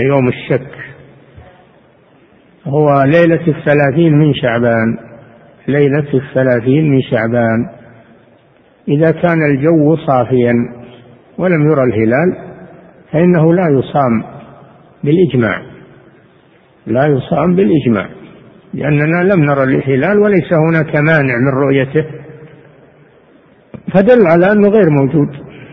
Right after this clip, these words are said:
أما إذا لم يرى لمانع، بأن حال دونه غيم أو قتر غبار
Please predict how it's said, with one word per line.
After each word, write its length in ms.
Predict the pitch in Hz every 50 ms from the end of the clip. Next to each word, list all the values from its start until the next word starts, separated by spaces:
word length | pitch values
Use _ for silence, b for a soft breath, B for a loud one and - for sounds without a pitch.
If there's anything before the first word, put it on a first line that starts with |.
| B B B B B - - - - - _ _ _ _ - - _ _ B B B B B B B B B - - - - _ _
أما 280 | 175 190 202 202 202 190
إذا 380 | 196 185 185 170 175 165 165 165 147 143 143 147
لم 200 | 156 156 175 170
يرى 340 | 170 165 185 185 165 156 143
لمانع، 800 | 143 143 139 143 160 170 151 135 131 139 131 123 139 - - 262
بأن 260 | 190 143 139 135 127
حال 420 | - - - 165 156 147 135 135 131
دونه 380 | 156 156 143 139 135 127 127
غيم 440 | 117 113 139 143 135 131 131 127 220 - - B B B B B B B B B - -
أو 160 | - 123 120
قتر 380 | - - 147 151 - 139 131 127 123 - 208 - - - - - - - - - - - - - _ _ _ _ _ _ _ -
غبار 440 | 123 127 117 135 147 147 139 131 131